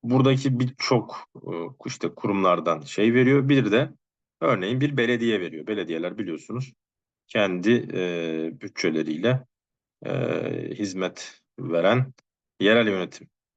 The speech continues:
olarak geçen kamu idareleri diyebiliriz. Şimdi, e, bununla ilgili hazırlamış olduğumuz bir on beş soruluk bir test var. E, onu sizle paylaşacağım. Hatta beraber de,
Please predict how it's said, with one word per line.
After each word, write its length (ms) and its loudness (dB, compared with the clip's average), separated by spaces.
olarak 440 -2
geçen 440 0
kamu 260 0
idareleri 680 0
diyebiliriz. 800 0
Şimdi, 520 0
e, 680 0
bununla 320 2
ilgili 380 0
hazırlamış 580 -4
olduğumuz 540 -2
bir 100 -4
on 300 -2
beş 120 0
soruluk 480 -6
bir 160 -4
test 380 -2
var. 260 -6
E, 60 -4
onu 480 2
sizle 460 -4
paylaşacağım. 580 0
Hatta 320 -2
beraber 540 2
de, 100 -14